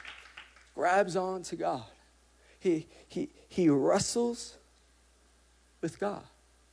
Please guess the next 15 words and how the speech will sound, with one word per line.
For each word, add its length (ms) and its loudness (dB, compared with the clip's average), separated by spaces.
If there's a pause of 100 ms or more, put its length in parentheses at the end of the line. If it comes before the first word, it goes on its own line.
(760)
And 140 0
at 140 -6
the 120 -4
end 200 -4
of 100 -10
it, 100 -16 (1120)
at 140 -12
the 160 -6
end 240 -2
of 160 -8
it, 60 -18 (1080)
God 300 2
says 360 -2
to 100 -6
him, 240 -6